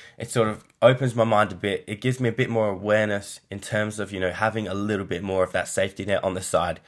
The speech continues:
for these things that do happen that you can't predict that are gonna happen, you know, 'cause they can happen any time.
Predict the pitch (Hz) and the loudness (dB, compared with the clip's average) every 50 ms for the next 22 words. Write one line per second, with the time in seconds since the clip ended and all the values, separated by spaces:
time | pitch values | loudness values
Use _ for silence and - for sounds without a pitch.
0 | - - - - - _ - - 107 95 113 110 107 - - 107 110 110 110 104 | -20 -20 -20 -20 -20 _ -6 -4 0 0 0 0 0 -2 -2 -2 0 0 -2 -4
1 | - - - - _ - - - _ - 95 98 - - 117 120 131 127 120 120 | -6 -12 -16 -18 _ -20 -20 -6 _ 2 2 2 2 2 2 4 4 4 4 4
2 | 117 120 120 113 113 107 101 87 98 98 - - 110 107 113 104 - 110 104 - | 2 2 -2 -2 -2 -2 -2 -2 -4 -8 -6 0 4 4 4 4 2 -4 -8 -6
3 | - 107 - - - - - 95 98 98 - - - 98 98 98 101 98 98 - | -6 -6 -6 -8 -8 -2 0 2 2 0 0 -4 -2 -2 0 0 0 -2 -4 -4
4 | - 95 101 95 92 85 85 - - 120 104 113 123 - 151 139 147 156 143 - | -4 -6 -4 -2 -2 -2 -2 -4 -6 -6 -4 -4 -4 -2 -2 -2 -2 0 0 0
5 | 127 - 123 123 123 123 120 123 - 117 113 110 - - | -2 0 2 2 2 2 0 0 2 2 2 2 0 -4